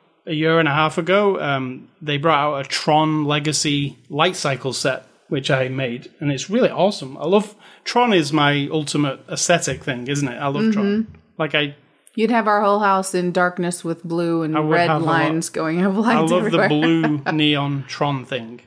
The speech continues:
Speaker 1: There's something about that that I love. And that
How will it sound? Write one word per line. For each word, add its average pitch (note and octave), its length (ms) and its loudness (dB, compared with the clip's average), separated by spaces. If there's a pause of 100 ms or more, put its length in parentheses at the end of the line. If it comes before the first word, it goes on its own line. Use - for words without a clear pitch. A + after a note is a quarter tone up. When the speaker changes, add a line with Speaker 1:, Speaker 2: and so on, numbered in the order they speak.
Speaker 1:
There's D3 160 -4
something F#3+ 280 2
about D3 260 2
that B2 180 -12
that B2+ 80 -8
I A#2+ 60 -10
love. C3 340 -4 (680)
And D3+ 160 -2
that E3 200 0